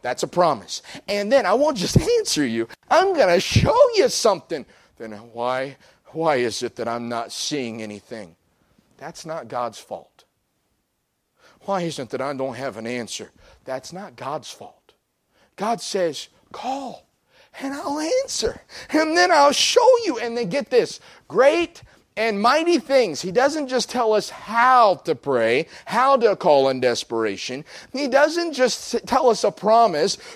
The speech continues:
that He's gonna answer and show. Now He gives us the possibilities of what He can do. He says, "Listen, I wanna show you great things." By the way, there is a difference between great things and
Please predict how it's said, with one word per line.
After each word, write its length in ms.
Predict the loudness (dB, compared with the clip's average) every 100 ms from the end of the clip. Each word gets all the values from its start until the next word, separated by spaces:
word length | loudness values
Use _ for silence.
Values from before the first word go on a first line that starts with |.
| 0
that 160 | 0
He's 220 | 2 -4 2
gonna 200 | 2 2
answer 600 | 0 -2 -2 2 4 4
and 180 | 0
show. 480 | 0 4 6 6 4 -4 -10
Now 240 | -2 4 6 4
He 60 |
gives 280 | 2 0 0
us 120 | -4
the 100 | -4
possibilities 1200 | 0 2 2 2 0 2 4 6 6 4 -6 0
of 160 | 0 2
what 180 | 2 2
He 160 | -4
can 240 | -6 -8 -4
do. 240 | -4 -4 _ -20 -6
He 140 | -2
says, 260 | 0 0 0
"Listen, 360 | -2 -2 -8 -10 _
I 120 | -6 -2
wanna 240 | -2 -4
show 180 | -4 -4
you 220 | -4 -4
great 320 | -4 -4 -6
things." 500 | -12 -12 -14 -20 -20 _ _ _ _ _ _ _ -6
By 200 | -2 0
the 120 | 2
way, 140 | 0 0
there 200 | 2 4
is 120 | 4 2
a 80 |
difference 460 | 0 0 0 -10 -10
between 440 | -12 -8 -8 -8
great 320 | -4 -4 -4 -8
things 520 | -8 -8 -12 -16 -18 _ _ _ _ -14
and 540 | -8 -6 -6 -8 -12